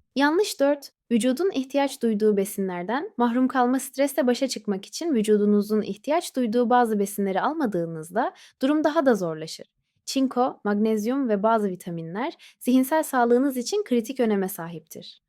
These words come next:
Örneğin, sadece ekmek, et ve patatesle beslenmek vücudunuzu bu önemli besinlerden yoksun bırakır. Kahvaltıda sadece simit ve çay içmek, çinko veya magnezyum gibi besinleri sağlamaz.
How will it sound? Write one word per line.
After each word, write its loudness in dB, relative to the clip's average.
Örneğin, 2
sadece 0
ekmek, -6
et -6
ve 0
patatesle -2
beslenmek -6
vücudunuzu 0
bu 4
önemli 2
besinlerden 0
yoksun 0
bırakır. -8
Kahvaltıda 2
sadece 0
simit -2
ve 2
çay -2
içmek, -8
çinko 0
veya 0
magnezyum 0
gibi -2
besinleri 0
sağlamaz. -2